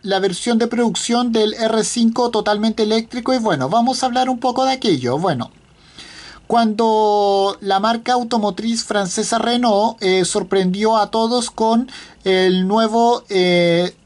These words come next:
Renault cinco Prototype, muchos comenzaron a imaginar un eléctrico, eh,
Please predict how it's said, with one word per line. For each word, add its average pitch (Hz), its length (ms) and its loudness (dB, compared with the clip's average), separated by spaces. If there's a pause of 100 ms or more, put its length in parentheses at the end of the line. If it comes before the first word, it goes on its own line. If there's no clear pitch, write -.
(140)
Renault 190 360 -2
cinco 226 320 0
Prototype, 196 520 0
muchos 220 400 -2
comenzaron 220 680 0
a 220 40 4
imaginar 202 640 -2 (380)
un 202 160 0
eléctrico, 226 840 0
eh, 180 460 2